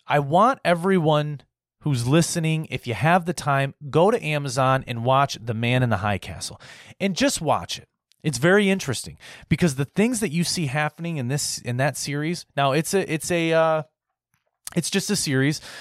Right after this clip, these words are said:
you know, it's not like, uh, like a documentary series. It's just a regular, you know,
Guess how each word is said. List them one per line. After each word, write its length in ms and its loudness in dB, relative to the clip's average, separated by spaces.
you 120 2
know, 200 4
it's 220 -4
not 260 2
like, 360 -2
uh, 640 -4
like 280 -6
a 200 0
documentary 720 0
series. 360 -2
It's 100 -4
just 220 -4
a 40 0
regular, 520 0
you 100 -2
know, 200 -2